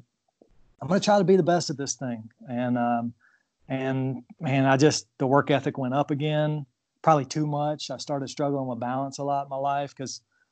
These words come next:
man, when it's yourself, you kinda, your body will let you know when you need to step back. There's only so many hours you can work,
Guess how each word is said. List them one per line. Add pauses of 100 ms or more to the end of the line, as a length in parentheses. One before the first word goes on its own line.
(120)
man,
when
it's
yourself, (500)
you
kinda, (380)
your
body
will
let
you
know
when
you
need
to
step
back.
There's
only
so
many
hours
you
can
work,